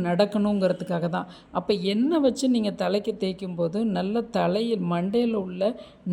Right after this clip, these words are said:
நரம்புகள் சாஃப்ட் ஆகுது, தலை நல்ல வெப்பம் அகன்று கூலிங் ஆகுது. அப்ப நம்மளோட மூளை நல்லா சிந்திக்குது, அப்ப உடல் உறுப்புகள் சரியான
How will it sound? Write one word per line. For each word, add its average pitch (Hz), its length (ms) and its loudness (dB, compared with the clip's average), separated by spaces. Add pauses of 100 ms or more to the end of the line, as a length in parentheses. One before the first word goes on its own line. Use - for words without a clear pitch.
(140)
நரம்புகள் 220 720 4 (160)
சாஃப்ட் 190 480 0
ஆகுது, 170 340 -4 (540)
தலை 202 260 4 (140)
நல்ல 202 280 4 (460)
வெப்பம் 196 540 4
அகன்று 196 360 2 (140)
கூலிங் 214 480 4
ஆகுது. 170 360 0 (540)
அப்ப 220 260 2 (120)
நம்மளோட 196 420 2 (160)
மூளை 220 300 4 (140)
நல்லா 185 240 2 (140)
சிந்திக்குது, 190 720 0 (480)
அப்ப 190 260 0 (120)
உடல் 247 340 6
உறுப்புகள் 208 560 0
சரியான 196 500 2